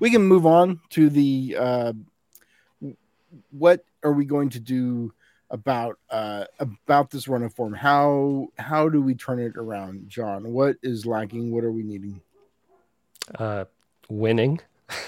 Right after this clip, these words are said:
Speaker 2: <laughs> We, we, I don't know. In the last game, I felt like we lost our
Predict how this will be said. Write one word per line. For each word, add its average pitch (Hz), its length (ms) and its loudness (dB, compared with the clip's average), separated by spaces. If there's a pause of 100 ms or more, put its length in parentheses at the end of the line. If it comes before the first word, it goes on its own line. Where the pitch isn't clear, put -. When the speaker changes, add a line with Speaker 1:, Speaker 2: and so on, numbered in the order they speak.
(140)
Speaker 2:
<laughs> 226 80 6 (1300)
We, 131 260 0 (560)
we, 135 580 -2 (160)
I 160 120 2
don't 233 120 -2
know. 196 300 2 (200)
In 170 100 0
the 202 100 2
last 214 220 2
game, 180 200 2
I 151 100 2
felt 143 180 2
like 135 180 0
we 123 340 0 (240)
lost 113 600 0
our 90 340 -2